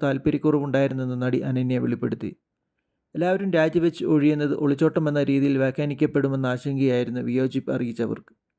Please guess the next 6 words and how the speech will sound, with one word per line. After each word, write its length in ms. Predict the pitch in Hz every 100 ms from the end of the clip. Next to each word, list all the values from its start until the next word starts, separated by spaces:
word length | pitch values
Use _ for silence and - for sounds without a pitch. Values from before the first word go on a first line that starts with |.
| _ _ _ _
ഒടുവിൽ 340 | 151 160 175 165
മോഹൻലാലിൻ്റെ 580 | 147 156 165 165 165
നിലപാടിനൊപ്പം 680 | 156 139 143 143 143 135 135
നിൽക്കാൻ 400 | 131 127 131 131
ഇവർ 180 | 131 127
തീരുമാനിക്കുകയായിരുന്നു. 1120 | 127 127 127 127 127 131 123 117 113 - 110